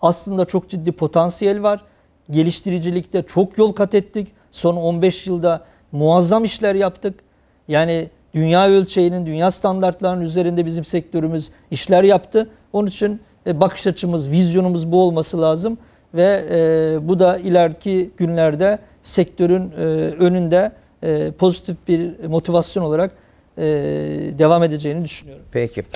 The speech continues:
Speaker 2: Vallahi çok teşekkür ediyorum değerlendirmeler için. Şunu söyleyeceğim. E, gayrimenkul ya da inşaat sektörüyle ilgili zaman zaman Türkiye'de çok büyük tartışmalar oluyor. Ama siz diyorsunuz ki katma değeri yüksek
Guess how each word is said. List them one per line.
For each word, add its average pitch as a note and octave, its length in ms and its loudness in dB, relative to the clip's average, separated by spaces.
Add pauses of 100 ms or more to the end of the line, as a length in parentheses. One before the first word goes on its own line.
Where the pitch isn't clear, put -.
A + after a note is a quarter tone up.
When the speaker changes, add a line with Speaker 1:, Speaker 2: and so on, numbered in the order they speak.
(300)
Speaker 2:
Vallahi D3+ 280 4
çok G#3 200 0
teşekkür G3 400 0
ediyorum E3+ 300 0
değerlendirmeler D#3+ 680 2
için. E3+ 160 -6
Şunu F#3 240 -6
söyleyeceğim. D3+ 580 0 (480)
E, D#3 340 2 (220)
gayrimenkul E3+ 680 0
ya F3 120 2
da E3 60 0
inşaat F3 420 0
sektörüyle E3 600 -2
ilgili D#3 420 -2 (120)
zaman D#3+ 320 0
zaman D#3 260 -2
Türkiye'de D#3 340 -4
çok - 260 -6
büyük C3+ 180 -6
tartışmalar A#2+ 560 0
oluyor. G#2 360 0 (440)
Ama D#3 140 0
siz D#3+ 260 -4
diyorsunuz E3 460 -2
ki G2 260 -4 (240)
katma F3 420 -2
değeri D3 260 0
yüksek C3 580 -4